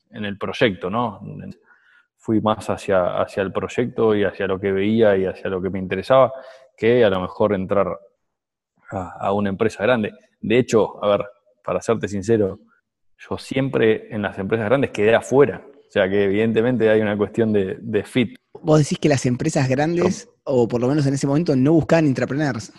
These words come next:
Speaker 1: Mirando para atrás, programa de jóvenes profesionales de Unilever, programa de jóvenes profesionales de
Speaker 2: Lo
Speaker 1: de
Speaker 2: arrobamos.
Speaker 1: Arcor,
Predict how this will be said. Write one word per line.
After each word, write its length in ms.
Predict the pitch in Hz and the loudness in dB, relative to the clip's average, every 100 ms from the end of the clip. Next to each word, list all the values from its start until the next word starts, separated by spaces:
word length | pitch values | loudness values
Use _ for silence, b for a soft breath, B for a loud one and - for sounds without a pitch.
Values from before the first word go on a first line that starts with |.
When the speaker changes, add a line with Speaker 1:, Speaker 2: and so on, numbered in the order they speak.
| - | -14
Speaker 1:
Mirando 260 | 101 104 101 | -8 -4 -2
para 160 | 98 | -2
atrás, 440 | 92 92 120 120 - _ _ _ | -2 0 0 0 -2 _ _ _
programa 360 | 101 104 104 | -2 0 0
de 60 | 95 | -2
jóvenes 300 | 101 104 98 | -2 -2 -2
profesionales 540 | 98 92 92 101 104 92 | -8 -10 -6 -4 -2 -4
de 40 | |
Unilever, 540 | 95 98 123 113 95 - - b b b _ | -4 4 8 8 6 -2 -18 b b b _
programa 320 | 98 101 101 | 2 2 2
de 40 | 95 | 2
jóvenes 300 | 104 104 95 | 2 2 0
profesionales 680 | 101 95 92 98 101 98 95 | -2 -2 -4 -2 -2 -2 -2
de 480 | 95 92 90 - - | -2 -2 -4 -6 -4
Speaker 2:
Lo 80 | 110 | -2
Speaker 1:
de 40 | |
Speaker 2:
arrobamos. 640 | 92 131 135 95 98 - _ _ _ _ _ _ _ _ _ _ _ | 2 4 4 2 -4 -10 _ _ _ _ _ _ _ _ _ _ _
Speaker 1:
Arcor, 640 | - 117 107 - 95 78 | 0 2 2 2 0 0